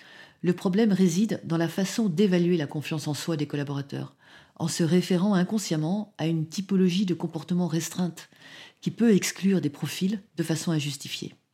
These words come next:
Mais alors, quelles sont les compétences de la confiance en soi ? Elisabeth Kadosh et Anne de Monterlo nous disent que la confiance en soi se définit comme le sentiment,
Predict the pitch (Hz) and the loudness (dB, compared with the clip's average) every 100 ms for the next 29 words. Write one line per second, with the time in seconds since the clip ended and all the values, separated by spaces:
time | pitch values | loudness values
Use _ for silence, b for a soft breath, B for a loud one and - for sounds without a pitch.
0 | _ _ _ _ _ _ _ _ _ _ | _ _ _ _ _ _ _ _ _ _
1 | _ _ _ B B B B B - 180 | _ _ _ B B B B B 0 4
2 | 190 190 254 - 226 165 160 170 165 170 | 4 2 -2 2 4 4 2 0 2 0
3 | 139 139 135 143 135 143 131 131 - - | 0 -2 -2 -4 -6 -6 -8 -10 -12 -14
4 | _ _ _ _ _ _ _ _ B B | _ _ _ _ _ _ _ _ B B
5 | B B B B _ 165 165 160 180 185 | B B B B _ 2 4 4 2 2
6 | 156 175 190 160 165 156 156 151 139 170 | 2 2 2 2 2 2 0 0 0 2
7 | 226 214 - 160 151 180 254 - - 139 | 4 2 0 0 2 2 0 -2 -2 -2
8 | 139 190 202 180 156 220 196 151 165 165 | -2 -4 -2 -2 -2 -2 -2 0 0 2
9 | 175 180 202 160 147 143 135 175 165 - | 2 2 2 0 2 0 -2 -4 -4 -4
10 | 143 185 | -6 -6